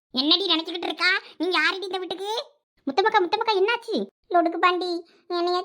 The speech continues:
திட்ட வருது அந்த மொட்டை பாட்டி. நான் குப்பையை அள்ளதுக்கு மாச்சல் பட்டுக்கிட்டு குப்பையை அந்த வீட்டு வாசலுக்கு தள்ளி விட்டுட்டேன். அதுக்கு தான் அந்த பாட்டி இப்படி வந்து என்னைய திட்டுது.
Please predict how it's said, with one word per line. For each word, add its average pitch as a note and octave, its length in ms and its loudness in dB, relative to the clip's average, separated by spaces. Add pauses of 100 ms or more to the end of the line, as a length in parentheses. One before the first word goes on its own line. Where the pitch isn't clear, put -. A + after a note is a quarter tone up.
திட்ட E4+ 260 -6
வருது F#4 280 2
அந்த F4+ 160 0
மொட்டை E4+ 200 -2
பாட்டி. F4 240 -2 (460)
நான் E4 280 4 (240)
குப்பையை F4+ 360 2
அள்ளதுக்கு F4 420 -2
மாச்சல் E4+ 340 -2
பட்டுக்கிட்டு E4+ 380 -2
குப்பையை E4+ 300 0
அந்த E4 160 0
வீட்டு F4 180 -2
வாசலுக்கு E4 400 -2
தள்ளி E4 180 -2
விட்டுட்டேன். D#4+ 400 -4 (320)
அதுக்கு E4 220 0
தான் F4+ 160 2
அந்த E4+ 160 -4
பாட்டி E4 260 -2 (360)
இப்படி E4+ 200 -2
வந்து F4 200 0
என்னைய F4 200 -2
திட்டுது. E4 340 -4